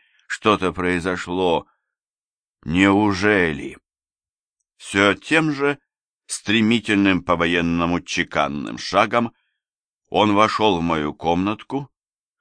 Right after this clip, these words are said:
и сразу же стало казаться, что в ней слишком мало места. "Здравия желаю, ваше превосходительство!"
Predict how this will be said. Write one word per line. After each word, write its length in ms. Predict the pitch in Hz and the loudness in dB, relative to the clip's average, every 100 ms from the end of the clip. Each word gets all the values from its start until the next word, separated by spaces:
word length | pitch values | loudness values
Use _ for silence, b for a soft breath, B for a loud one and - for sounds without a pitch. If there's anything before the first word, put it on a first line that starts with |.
| B B | B B
и 120 | 95 | 0
сразу 400 | 98 101 120 110 | 0 2 2 0
же 140 | 101 101 | -4 -4
стало 320 | - 101 90 | 2 2 2
казаться, 540 | 92 80 95 104 98 | -2 -2 -2 -2 -6
что 180 | - 82 | -6 -4
в 40 | |
ней 180 | 82 90 | -2 -2
слишком 560 | 82 85 90 - 90 - - | -4 -6 -4 -2 -4 -4 -6
мало 500 | 87 87 87 85 85 | 0 4 4 2 -2
места. 520 | 78 50 - - - _ _ _ _ _ _ | -4 -8 -12 -14 -16 _ _ _ _ _ _
"Здравия 800 | 80 76 67 95 117 123 123 120 | -14 -12 -4 4 6 8 6 6
желаю, 580 | 101 78 107 127 123 107 | 4 4 6 6 6 6
ваше 280 | 98 92 90 | 6 4 0
превосходительство!" 960 | 90 85 85 90 87 82 82 - 87 | -2 -2 0 -2 -2 -4 -6 0 0